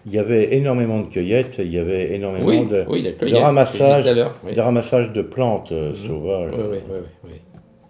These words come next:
Speaker 2: Et élevage aussi, élevage de, d'animaux, hein.
Speaker 1: Oui, il y a, il y a, c'est, c'est vrai qu'il y avait, il y a eu les premiers élevages,
Speaker 2: Ah
Speaker 1: des,
Speaker 2: oui,
Speaker 1: des,
Speaker 2: oui,
Speaker 1: des
Speaker 2: oui.
Speaker 1: porcs qu'on
Speaker 2: Ah
Speaker 1: emmenait
Speaker 2: oui,
Speaker 1: dans
Speaker 2: ah
Speaker 1: les
Speaker 2: oui.
Speaker 1: bois, la glander,
Speaker 2: Oui, oui.
Speaker 1: bien que bien que, là, je vais vous en apprendre une bonne,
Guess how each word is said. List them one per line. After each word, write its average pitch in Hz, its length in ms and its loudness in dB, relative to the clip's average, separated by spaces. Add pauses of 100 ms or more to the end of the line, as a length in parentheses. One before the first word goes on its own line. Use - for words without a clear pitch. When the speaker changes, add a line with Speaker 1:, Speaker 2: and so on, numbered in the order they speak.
(1400)
Speaker 2:
Et 85 100 -12
élevage 101 400 -2
aussi, 95 280 -6
élevage 98 420 -12
de, 95 280 -16
d'animaux, 92 380 -16
hein. - 160 -16 (300)
Speaker 1:
Oui, 165 160 10
il 107 80 6
y 104 80 2
a, - 100 -6
il 117 40 -6
y 117 40 2
a, 113 100 2
c'est, 123 140 -6
c'est 127 160 -4
vrai 165 160 4
qu'il 170 100 -8
y 107 40 0
avait, 104 180 -4
il 87 60 -6
y 92 40 -2
a 98 40 0
eu 135 100 -2
les 110 140 -4
premiers 85 240 -10
élevages, 76 320 -14
Speaker 2:
Ah - 120 -12
Speaker 1:
des, 76 60 -4
Speaker 2:
oui, 73 140 -4
Speaker 1:
des, 87 80 -4
Speaker 2:
oui, 85 60 -4
Speaker 1:
des 101 120 -4
Speaker 2:
oui. - 100 -6
Speaker 1:
porcs 139 260 2
qu'on 98 120 -6
Speaker 2:
Ah 90 140 -4
Speaker 1:
emmenait 104 220 -2
Speaker 2:
oui, 92 40 0
Speaker 1:
dans 92 60 -2
Speaker 2:
ah 90 80 0
Speaker 1:
les 82 80 0
Speaker 2:
oui. - 40 -4
Speaker 1:
bois, 123 200 2
la 107 100 4
glander, 98 380 -2 (200)
Speaker 2:
Oui, 120 140 -4
oui. 104 100 -6
Speaker 1:
bien 185 360 2
que 240 300 -4 (960)
bien 156 260 -2
que, 175 200 -6
là, 98 180 0
je 98 60 -8
vais 104 60 -4
vous 120 160 -4
en 156 80 -2
apprendre 85 300 -6
une 78 140 -6
bonne, 170 420 -6